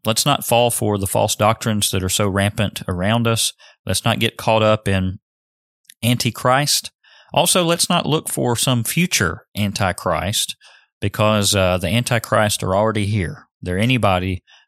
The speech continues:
who preaches, uh, a doctrine that is contrary to the doctrine of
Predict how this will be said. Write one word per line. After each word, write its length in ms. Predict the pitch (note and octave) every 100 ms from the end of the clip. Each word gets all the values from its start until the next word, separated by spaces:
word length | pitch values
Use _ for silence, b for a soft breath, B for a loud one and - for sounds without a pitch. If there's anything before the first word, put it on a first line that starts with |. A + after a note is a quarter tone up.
| _
who 80 | F#2+
preaches, 680 | - G2 - F#2+ F2+ - - b b _ -
uh, 140 | F#2+ F#2
a 60 |
doctrine 420 | F#2+ G#2 - G2+ F#2
that 160 | F2+
is 160 | F2 -
contrary 760 | - A#2+ A#2 - E2 D#2 E2 _ _ _ _ _ _ _ - -
to 140 | G2
the 100 | E2+
doctrine 480 | F2 D#2+ - E2 D#2+ -
of 420 | D#2+ D2+ D2+